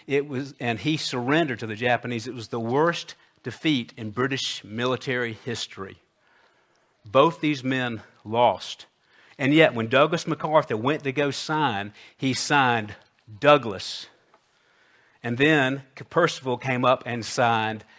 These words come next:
Mac. And then, uh, Wainwright came up and signed Arthur. He allowed them to complete his name in the surrender.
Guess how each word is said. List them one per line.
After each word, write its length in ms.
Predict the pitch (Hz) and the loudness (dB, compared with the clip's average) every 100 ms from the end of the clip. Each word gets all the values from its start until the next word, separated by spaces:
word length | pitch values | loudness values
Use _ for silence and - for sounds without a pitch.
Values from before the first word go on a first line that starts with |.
| _ - | _ -12
Mac. 640 | 107 135 120 101 - - _ _ _ _ _ _ _ | 0 4 4 0 -8 -20 _ _ _ _ _ _ _
And 200 | 117 117 | -6 0
then, 500 | 120 135 120 113 110 - _ - | 4 4 4 0 -6 -16 _ -8
uh, 320 | 123 113 104 104 | -2 -2 -2 -4
Wainwright 440 | 123 139 113 101 | 0 0 0 -2
came 140 | 123 117 | -2 -2
up 160 | 113 | -2
and 160 | - 110 | -6 -8
signed 520 | - 113 110 104 95 _ _ _ - | -4 -2 -2 -4 -10 _ _ _ 2
Arthur. 420 | 113 104 87 82 - _ _ _ _ _ _ _ _ | 2 2 -4 -14 -18 _ _ _ _ _ _ _ _
He 160 | 143 | 0
allowed 360 | 151 147 135 120 | 4 6 6 2
them 260 | 139 120 | -2 -2
to 140 | 113 117 | -6 -10
complete 680 | 123 107 - 156 151 113 - _ _ | -12 -14 -6 -2 0 -2 -12 _ _
his 480 | 123 113 110 - - | -6 -4 -6 -12 -16
name 480 | 113 117 127 113 101 | -8 -4 -4 -4 -8
in 140 | 110 107 | -10 -12
the 80 | |
surrender. 640 | 101 107 107 117 104 92 | -12 -8 -6 -6 -6 -12